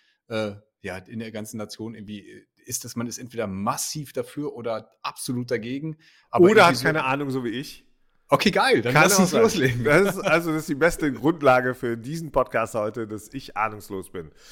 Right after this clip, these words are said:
Speaker 1: Ja.
Speaker 2: Und du, wie ist es denn? Äh, du
Speaker 1: Auch
Speaker 2: hast ja,
Speaker 1: ahnungslos.
Speaker 2: du hast ja, na komm, aber du hast ja in deiner Familie, setzt ihr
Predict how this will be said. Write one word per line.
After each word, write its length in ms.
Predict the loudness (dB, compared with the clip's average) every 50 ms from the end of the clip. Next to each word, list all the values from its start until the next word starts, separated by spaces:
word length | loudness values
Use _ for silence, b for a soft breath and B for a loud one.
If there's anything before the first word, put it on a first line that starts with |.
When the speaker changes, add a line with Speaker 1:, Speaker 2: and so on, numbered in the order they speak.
| B B
Speaker 1:
Ja. 160 | 0 4 4
Speaker 2:
Und 200 | 4 2 2 0
du, 240 | 2 2 2 2 2
wie 120 | -2 -4
ist 140 | -4 -4 -6
es 80 | -6
denn? 260 | -4 -4 -4 -6 -8 _ -12 -6
Äh, 180 | -2 -2 0 4
du 40 | 4 6
Speaker 1:
Auch 60 | 6
Speaker 2:
hast 40 | 6 4 2
ja, 60 | 0
Speaker 1:
ahnungslos. 400 | -2 -6 -8 -12 -14 -14 -16 _ B B B B B
Speaker 2:
du 120 | 6 6
hast 140 | 6 6 6
ja, 180 | 2 2 0 -2 -8 -12 -8
na 140 | -6 -6 -4
komm, 260 | 0 2 2 2 2
aber 200 | 0 0 2 2 4
du 80 | 4 2
hast 120 | 2 0
ja 60 | -4
in 140 | -6 -6 -4
deiner 240 | -4 -4 -4 -4 -6
Familie, 480 | -8 -8 -8 -8 -8 -6 -2 -2 -2 -2
setzt 380 | -2 -4 -4 -6 -10 -20 _ -8
ihr 400 | -6 -4 -2 -2 -2 -4 -6